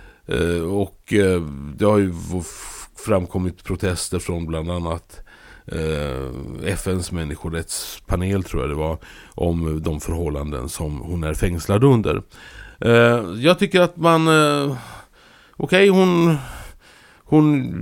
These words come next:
bröt mot amerikanska arméns, eh, regler när hon avslöjade hemligheterna, men eftersom detta skedde med de bästa föresatser och,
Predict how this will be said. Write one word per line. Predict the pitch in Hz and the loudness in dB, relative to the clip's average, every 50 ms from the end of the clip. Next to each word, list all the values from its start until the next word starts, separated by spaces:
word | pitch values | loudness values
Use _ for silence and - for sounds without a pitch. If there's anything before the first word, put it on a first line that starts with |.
| 120 123 | -2 0
bröt | 120 139 139 147 143 147 - - - | 2 4 6 6 6 4 2 0 2
mot | 147 143 135 123 - - - 127 | 4 4 4 4 0 -2 0 2
amerikanska | 127 127 127 120 - - 123 117 113 - - - 120 | 2 2 2 2 2 2 2 2 2 2 2 4 4
arméns, | 117 113 117 113 104 104 104 104 104 - - - - 107 | 4 4 4 4 4 4 4 2 2 0 -4 -4 0 0
eh, | 104 95 - - - - - - - - | 0 0 0 -4 -16 -20 -20 -16 -8 -2
regler | - 101 107 107 104 101 90 95 107 120 120 131 135 120 113 113 113 - - - - _ | 0 2 4 4 4 4 2 2 2 0 2 2 4 4 4 2 0 -2 -8 -16 -20 _
när | - - 113 117 110 107 104 104 | -6 -2 0 2 4 4 4 4
hon | 104 104 110 107 107 | 4 4 2 4 4
avslöjade | 104 104 101 98 92 - - 98 98 98 98 95 92 98 | 4 4 4 4 2 0 0 2 2 4 2 2 0 0
hemligheterna, | 101 110 104 95 90 90 98 113 135 135 - - 110 98 95 | 2 2 2 2 2 2 2 2 2 2 0 -4 -4 -2 -2
men | 101 104 110 | -2 0 0
eftersom | 117 107 - - 110 - - 113 107 107 95 - - - - - | -2 -2 -2 -4 -4 -2 0 0 0 -2 -2 -6 -12 -20 -6 0
detta | - 127 113 - - 123 117 | 2 2 2 2 2 0 2
skedde | - - 151 135 117 117 110 | 4 4 4 4 4 2 0
med | 110 110 | 2 2
de | 110 110 107 | 0 2 2
bästa | 120 110 95 - - 101 | 0 0 0 0 -4 -2
föresatser | - - 113 107 101 98 90 - - 117 - - - - 110 101 | 0 2 4 4 4 4 2 0 0 -2 -2 -4 -2 0 2 2
och, | 98 95 - | 2 0 -2